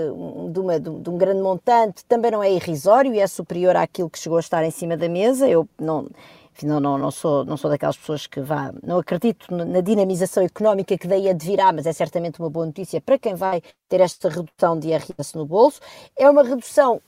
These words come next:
que eu prefiro relativamente àquela que tinha sido proposta pelo P S D, porque esta é, incide mais sobre, ah,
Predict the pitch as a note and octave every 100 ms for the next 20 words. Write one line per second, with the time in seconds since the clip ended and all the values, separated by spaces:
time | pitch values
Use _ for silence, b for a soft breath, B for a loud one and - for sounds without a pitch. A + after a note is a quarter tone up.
0 | _ B3+ C4+ - C4 - - D#4 C4 G3+
1 | A#3 A3 A#3+ A#3 A#3 G#3+ G#3 - A3 G#3
2 | - G#3 - F#3+ - - A3+ - F#3+ G#3
3 | G3 G#3 G3+ - A#3 A3+ F#3+ - G#3+ -
4 | G3 - G#3 - A#3+ F#3 G#3+ G#3+ F#3+ -
5 | G#3 F#3 - B B B - F3 B2+ D#3
6 | D#3+ D3+